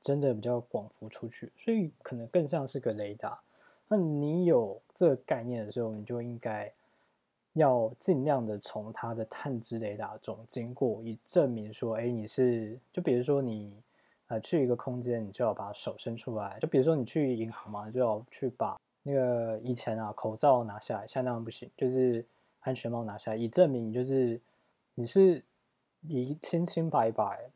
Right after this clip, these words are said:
坦坦荡荡的身份过来的。那如果你是从一个，呃，不被探知的过来，那如果，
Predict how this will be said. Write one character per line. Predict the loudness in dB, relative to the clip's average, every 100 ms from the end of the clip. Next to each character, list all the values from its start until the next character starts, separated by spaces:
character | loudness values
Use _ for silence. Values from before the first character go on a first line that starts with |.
| _ -14
坦 | -10 -10
坦 | -10 -8
荡 | -6 -4
荡 | -4 -6
的 |
身 | -8 -12
份 | -12 -10
过 | -6 -6
来 | -8
的。 | _ _ _ _ _ _
那 | 4
如 | 6
果 | 6 4
你 | 2
是 | 2 4 2 -2 _ _ _ _ -12
从 | -4 -2 -2
一 | 2
个， | 6 6 6 4 0 -2 -6 -10 _
呃， | 0 2 2 0 -4 _ _ _ _ _ _
不 | 0 4
被 | 8 6
探 | 6 -2 -2
知 | 0
的 | 0
过 | 0 -2 -4
来， | -6 -16 -20 -2
那 | 2 4 2 0
如 | 2
果， | 6 8 8 6 0